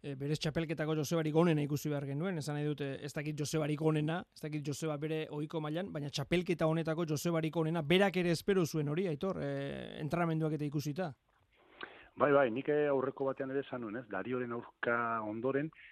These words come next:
Speaker 2: uste dut ere hamar, hamabi egun izan zituela, uste dut, e, asteburua jokatu gabe, eta esan nuen, bueno, bi aste hauek, hurrengo partida Peiori irabazizkero, e, beste bi aste finalerdiak arte, esan, ba, nik uste dut hor,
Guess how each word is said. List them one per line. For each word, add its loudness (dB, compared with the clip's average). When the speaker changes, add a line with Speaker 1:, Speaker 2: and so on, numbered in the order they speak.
Speaker 2:
uste -6
dut 2
ere 6
hamar, -2
hamabi -4
egun -2
izan 0
zituela, 4
uste -8
dut, -10
e, -4
asteburua -2
jokatu -4
gabe, 4
eta 0
esan -6
nuen, -4
bueno, 0
bi 2
aste 0
hauek, 2
hurrengo -6
partida -2
Peiori 0
irabazizkero, -2
e, -2
beste -4
bi 0
aste 0
finalerdiak 0
arte, 2
esan, -6
ba, -2
nik -4
uste -6
dut 2
hor, -4